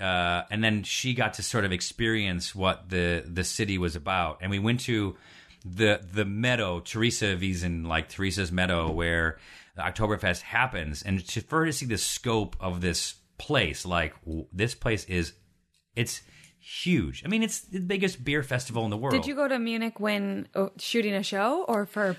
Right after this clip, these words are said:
Speaker 2: like,
Speaker 1: I
Speaker 2: pleasure?
Speaker 1: did. I,
Speaker 2: Yeah,
Speaker 1: I went
Speaker 2: okay.
Speaker 1: to, I went and shot three sheets in Munich.
Speaker 2: Oh, you have? Okay.
Speaker 1: But it was
Speaker 2: Okay.
Speaker 1: over ten years ago.
Speaker 2: Right, right.
Speaker 1: And, and so when Mel and I went, she was just like, "Wow, this place is amazing."
Speaker 2: Mm-hmm.
Speaker 1: And then started looking at pictures like,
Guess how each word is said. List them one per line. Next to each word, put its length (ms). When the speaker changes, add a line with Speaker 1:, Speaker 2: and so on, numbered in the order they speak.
Speaker 2:
like, 220
Speaker 1:
I 220
Speaker 2:
pleasure? 180
Speaker 1:
did. 300
I, 140
Speaker 2:
Yeah, 160
Speaker 1:
I 140
went 240
Speaker 2:
okay. 100
Speaker 1:
to, 80
I 100
went 200
and 80
shot 400
three 200
sheets 520
in 100
Munich. 320
Speaker 2:
Oh, 80
you 160
have? 200
Okay. 220
Speaker 1:
But 100
it 60
was 140
Speaker 2:
Okay. 60
Speaker 1:
over 100
ten 220
years 180
ago. 240
Speaker 2:
Right, 380
right. 100
Speaker 1:
And, 360
and 160
so 240
when 140
Mel 160
and 80
I 80
went, 240
she 140
was 80
just 160
like, 300
"Wow, 120
this 120
place 200
is 120
amazing." 600
Speaker 2:
Mm-hmm. 60
Speaker 1:
And 140
then 260
started 280
looking 260
at 80
pictures 360
like, 340